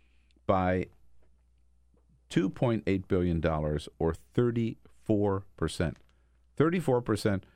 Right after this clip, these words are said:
And we had the head of the federal employees at the E P A, John O'Grady, right? Um,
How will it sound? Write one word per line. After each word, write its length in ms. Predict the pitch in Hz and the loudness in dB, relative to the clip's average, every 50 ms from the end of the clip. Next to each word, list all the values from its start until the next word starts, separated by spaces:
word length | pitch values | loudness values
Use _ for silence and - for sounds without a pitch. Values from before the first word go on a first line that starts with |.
| - - _ _ - | -20 -20 _ _ -2
And 120 | 107 107 | 0 0
we 120 | 110 113 120 | 2 2 2
had 180 | 123 117 110 | 0 0 0
the 260 | 98 95 90 92 87 | 0 0 2 2 0
head 220 | 85 90 110 107 104 | 0 0 0 0 0
of 120 | 98 82 | 0 0
the 180 | 85 87 82 80 | 0 0 0 0
federal 360 | - - 101 87 92 87 85 | 0 0 0 0 0 0 0
employees 460 | 80 80 - - 85 82 80 80 - | -2 -2 0 0 0 0 0 -2 -4
at 140 | 78 69 - | -6 -8 -8
the 120 | - - | -6 -6
E 60 | 85 76 | -6 -6
P 200 | - - 82 80 | -6 -4 -4 -2
A, 200 | 76 76 76 73 | -2 -2 -4 -6
John 460 | 65 - - - 87 85 85 82 - - - | -8 -10 -8 -6 -4 -4 -4 -6 -6 -6 -6
O'Grady, 720 | 82 78 78 80 - - - 107 110 104 82 67 65 62 | -6 -6 -8 -10 -12 -8 -6 -4 -4 -4 -4 -6 -6 -8
right? 300 | 65 73 87 90 117 - - _ _ _ - | -8 -6 -6 -6 -6 -6 -10 _ _ _ -4
Um, 400 | 82 78 76 73 73 67 64 | -2 -2 -2 -4 -6 -6 -10